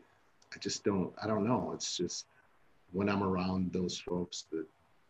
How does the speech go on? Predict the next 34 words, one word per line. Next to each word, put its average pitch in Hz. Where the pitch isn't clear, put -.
that 85
have -
that 87
conviction 82
and 78
that -
faith, 117
it's -
not 92
that -
they're 82
bad 80
people, -
they're 82
great 85
people. 90
It's -
just -
that 87
I 80
don't 87
necessarily 82
have 104
a 82
lot 80
in -
common 87
with 113
them, 135
I 127
guess, 135
in 135
a 135
way. 156